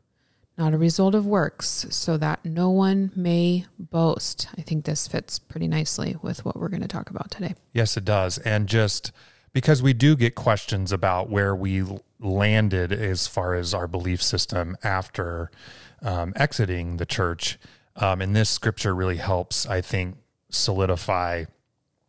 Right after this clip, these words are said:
Speaker 2: kind of where we stand generally, um, without getting too deep into the doctrine,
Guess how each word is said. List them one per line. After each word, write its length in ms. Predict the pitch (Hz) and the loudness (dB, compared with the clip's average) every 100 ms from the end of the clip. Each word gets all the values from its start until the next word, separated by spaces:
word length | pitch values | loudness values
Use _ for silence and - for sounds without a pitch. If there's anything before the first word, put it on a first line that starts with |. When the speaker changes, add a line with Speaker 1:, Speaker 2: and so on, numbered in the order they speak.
| - | -12
Speaker 2:
kind 220 | - 123 117 | -2 2 4
of 60 | |
where 140 | 107 98 | 4 2
we 140 | 95 | 2
stand 480 | 90 - 107 95 90 | -2 0 2 2 0
generally, 760 | 98 120 110 95 87 87 85 - - - - - | 4 4 4 0 0 -2 -4 -8 -16 -18 -18 -4
um, 420 | 101 87 85 85 98 | 0 2 0 -4 -2
without 340 | 101 95 90 | 0 2 0
getting 240 | 90 87 85 | -2 -4 -4
too 180 | - | -4
deep 280 | 95 92 87 | -2 -2 -2
into 180 | 90 85 | -2 -4
the 80 | 82 | -4
doctrine, 640 | 87 92 92 95 82 78 | 0 2 0 -6 -8 -10